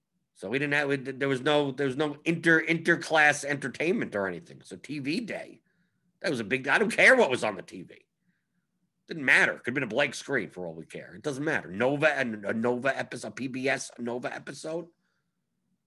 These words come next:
That was, that was, that's like Netflix. That's like, "Oh, wow, we get to watch Netflix today. You don't have to listen to this guy." But that's the way the N B A is gonna be today.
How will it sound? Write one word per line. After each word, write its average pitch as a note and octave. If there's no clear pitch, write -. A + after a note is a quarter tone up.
That A#2
was, C3+
that A#2
was, -
that's G#2+
like G#2+
Netflix. B2+
That's -
like, F2+
"Oh, F#2+
wow, G#2
we D2
get -
to -
watch A2+
Netflix D#3
today. -
You -
don't G2+
have F#2+
to F#2
listen G#2+
to A2
this D#3
guy." -
But -
that's D#3
the D3
way D3+
the D#3
N D#3+
B F3+
A A#3+
is -
gonna G2+
be E2+
today. -